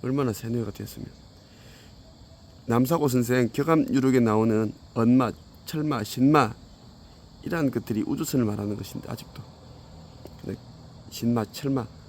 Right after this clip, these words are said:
언마로만 알고 있으니 구름으로. 안타깝구나.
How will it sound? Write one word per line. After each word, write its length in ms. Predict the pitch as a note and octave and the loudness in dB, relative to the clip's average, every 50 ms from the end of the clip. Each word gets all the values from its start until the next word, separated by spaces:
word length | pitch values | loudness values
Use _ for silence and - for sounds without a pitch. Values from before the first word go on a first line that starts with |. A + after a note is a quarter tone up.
| - - - - - - | -20 -20 -20 -20 -10 -4
언마로만 580 | A2+ A2+ A#2 B2+ D3 D#3+ F3 D3 B2 A2+ G#2 | 2 4 6 6 6 4 4 2 2 2 0
알고 240 | C#2 F2 - - A#2+ | -2 -4 -6 -6 -8
있으니 340 | A#2+ A2 - - - B2+ A2+ - - - - - - - - - - - - - - - - - - | -10 -10 -10 -6 -4 -4 -4 -4 -8 -18 -20 -20 -20 -20 -20 -20 -20 -20 -20 -20 -20 -20 -20 -20 -12
구름으로. 420 | - - B2+ C3+ B2+ A#2+ G#2+ G2 G#2+ A2 - - | -4 -2 0 2 2 2 0 0 -2 -8 -10 -10
안타깝구나. 500 | G#2+ A#2 C3+ - B2+ - - - C3 | -10 -10 -8 -10 -12 -12 -12 -12 -12